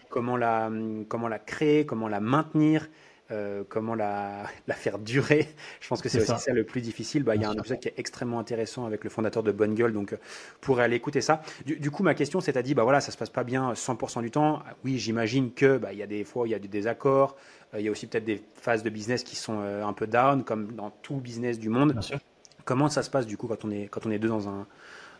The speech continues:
Speaker 1: dans un, dans un cas de figure comme ça ? Je prends l'exemple, si on doit citer, euh,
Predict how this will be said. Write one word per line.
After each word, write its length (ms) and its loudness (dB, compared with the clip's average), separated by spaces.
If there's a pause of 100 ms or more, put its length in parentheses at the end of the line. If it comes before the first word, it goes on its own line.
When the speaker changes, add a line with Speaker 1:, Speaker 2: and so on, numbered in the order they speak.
(120)
Speaker 1:
dans 240 -2
un, 160 2
dans 180 0
un 40 2
cas 100 2
de 60 -6
figure 260 0
comme 140 0
ça ? 220 -6
Je 100 -12
prends 140 0
l'exemple, 480 4
si 160 -6
on 100 0
doit 160 0
citer, 380 2
euh, 100 2